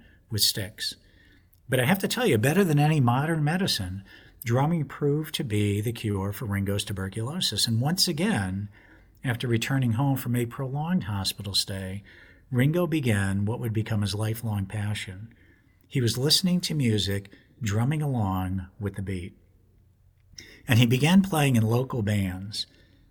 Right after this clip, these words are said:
But then in nineteen sixty-two, something really good happened to Ringo. I probably don't need to go much further. Let's just say that in nineteen sixty-two,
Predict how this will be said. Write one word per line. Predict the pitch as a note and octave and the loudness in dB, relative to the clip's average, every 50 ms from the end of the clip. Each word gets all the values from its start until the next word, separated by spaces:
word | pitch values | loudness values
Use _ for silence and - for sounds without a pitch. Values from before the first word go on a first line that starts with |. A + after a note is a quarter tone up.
| _ - | _ -4
But | B2+ A2+ | -4 -2
then | C3 C#3+ D#3 | 0 2 2
in | C#3 A2+ A2 | 4 4 4
nineteen | A#2+ C3+ E3 G3 G#3 - - F#3 F3 E3 D3+ | 4 4 4 4 4 4 2 2 2 2 4
sixty-two, | - - C#3+ D3+ D3 - - - - C#3 A#2 A2+ - - C#3 C3 A2 G2 F#2 F2+ F2+ F#2+ G#2+ G#2+ - - _ _ _ _ _ _ _ | 4 4 2 2 0 -4 -6 -6 -4 -4 -4 -4 -4 -2 -2 0 0 -2 -2 -4 -6 -10 -10 -12 -12 -16 _ _ _ _ _ _ _
something | - - - C3+ B2+ A2+ - A#2+ G#2+ G#2 G#2 | -2 0 0 0 0 0 0 0 2 2 2
really | G#2 A2+ C3 C#3+ D#3 E3+ F3+ F3+ F3 E3+ | 2 0 0 0 0 -2 -2 0 0 -2
good | D3 A#2 G#2+ A#2 A2+ G#2 F#2+ F#2+ F2+ F2+ F2+ F#2+ F#2+ - - - - - | -2 -2 0 2 2 2 2 0 -2 -4 -6 -8 -12 -14 -18 -20 -10 -4
happened | - A2 G2+ G2 - A2 - | 0 0 0 0 -2 -4 -4
to | - G#2 | -4 -4
Ringo. | F#2+ F#2 G2 G2+ F#2+ E2+ F#2 F#2 F#2 F#2 - - | -4 -2 0 0 -2 -2 -4 -8 -12 -12 -10 -6
I | C#3 A2+ | -6 -4
probably | - B2+ B2 A2+ B2+ | -4 -2 -2 0 0
don't | G#2 A#2 A#2 | 2 2 2
need | G#2 G#2+ G#2 | 2 2 0
to | - A2 | 0 -2
go | G#2 G2 F#2+ | -2 0 0
much | F#2+ F#2+ F#2 - | 0 -2 -4 -6
further. | - - G2+ G2 G#2 G2+ G2+ G#2 - - - - - - - - _ - | -10 -10 -10 -10 -10 -10 -12 -16 -18 -20 -20 -20 -20 -20 -20 -16 _ 2
Let's | C#3+ D3+ D3+ | 4 4 4
just | - F#3+ E3+ - | 4 4 4 4
say | E3+ C#3+ | 4 4
that | B2 A#2+ A2 | 4 4 4
in | A2+ | 6
nineteen | A2+ A#2+ C3 C#3 C#3 - D3+ C#3+ C3 | 6 6 4 4 2 2 2 2 4
sixty-two, | A#2+ - - C3 - - - A#2+ G#2 - - B2+ A2 F#2+ F#2 F#2 F#2+ | 4 2 2 0 -2 -4 -2 -2 -2 -2 -2 0 0 0 0 -2 -4